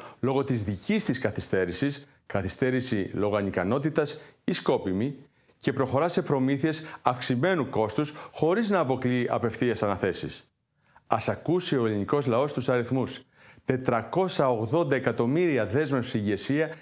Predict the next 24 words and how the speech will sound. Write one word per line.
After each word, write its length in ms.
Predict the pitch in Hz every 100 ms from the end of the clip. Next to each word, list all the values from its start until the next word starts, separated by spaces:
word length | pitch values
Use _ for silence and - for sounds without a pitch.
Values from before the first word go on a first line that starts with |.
| -
για 100 | -
την 160 | 117 127
επόμενη 500 | 123 123 156 170 165
πενταετία. 720 | 151 131 135 131 175 98 80 - - _
Δέκα 440 | 123 110 175 208 190
εκατομμύρια 640 | 160 147 139 143 180 170
ανά 160 | 143
μέσο 460 | 131 151 156 190 190
μόνο 380 | 156 156 185 202
για 140 | 190
ενοικίαση. 720 | 180 175 175 180 113 - 73 - _ _ _ -
Όταν 340 | 147 151 147 131
το 100 | 127
συνολικό 560 | 120 120 113 104 208
ποσό 240 | 208 185 170
επί 140 | 127
σύριζα 500 | 113 117 113 120 147 - -
ήταν 260 | 160 190 180
εξήντα 360 | 156 - 139 135
οκτώ 300 | 127 - 214
εκατομμύρια 600 | 160 127 123 135 160 180
για 240 | 151 131
τέσσερα 340 | 170 170 165 151
χρόνια. 460 | 156 123 82 -